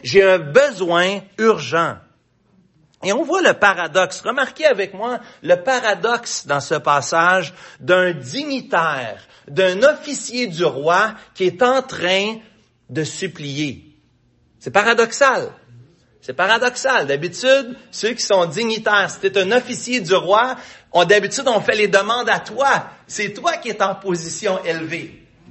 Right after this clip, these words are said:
Mais ici, c'est lui qui est en train de prier. C'est lui qui est au pied de Jésus. C'est lui qui demande à Jésus. Jésus, il plaide auprès de lui. «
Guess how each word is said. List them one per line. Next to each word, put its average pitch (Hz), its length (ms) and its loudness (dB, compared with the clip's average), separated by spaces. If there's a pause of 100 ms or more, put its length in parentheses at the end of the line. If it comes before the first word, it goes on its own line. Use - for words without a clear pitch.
(760)
Mais 147 100 -12 (120)
ici, 269 420 -8
c'est - 180 -8
lui 247 720 -2
qui 190 100 -10
est 175 120 -2
en 190 140 2
train 269 280 2
de 208 120 6
prier. 202 520 0
C'est 196 200 0
lui 233 320 0
qui - 80 -4
est 220 140 -2
au 196 100 6
pied 208 240 -2
de 156 40 -4
Jésus. 160 420 -2
C'est 208 200 -4
lui 277 240 -2
qui 220 160 -2
demande 185 560 0 (240)
à 175 100 2
Jésus. 156 680 0 (800)
Jésus, 180 720 0 (220)
il 190 200 2
plaide 254 440 2
auprès 180 300 2
de 165 100 0
lui. « 156 360 -4